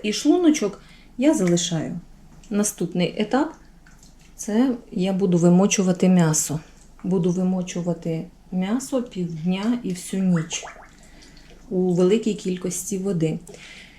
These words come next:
І воду буду міняти періодично. Далі ще один важливий момент.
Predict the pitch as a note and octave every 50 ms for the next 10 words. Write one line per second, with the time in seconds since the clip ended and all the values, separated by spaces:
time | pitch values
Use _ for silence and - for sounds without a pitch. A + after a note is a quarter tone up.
0 | - - - - G3 E3+ F3 G3+ B3 A#3+ A#3+ G#3 F3+ F3 F3 E3 F#3+ G#3+ A3+ A#3
1 | - - G3+ G#3+ A#3+ C4 A#3+ F3 D#3+ D#3 D#3 D#3 - E3 - E3+ E3+ - E3 E3+
2 | E3 D#3 E3 D#3+ - - - F3 E3 D#3+ E3+ - - - - - - - - -
3 | G3 E3+ B3+ C#4 D4 C#4 B3+ - - - - A#3 B3 - G#3+ G3+ F#3 G#3 G#3+ A3
4 | G3+ G3 F#3+ F#3 F3 F#3+ F3 F3+ F3+ F#3+ G3 G3+ A3 A3+ F#3+ D#3 D3 D3+ - -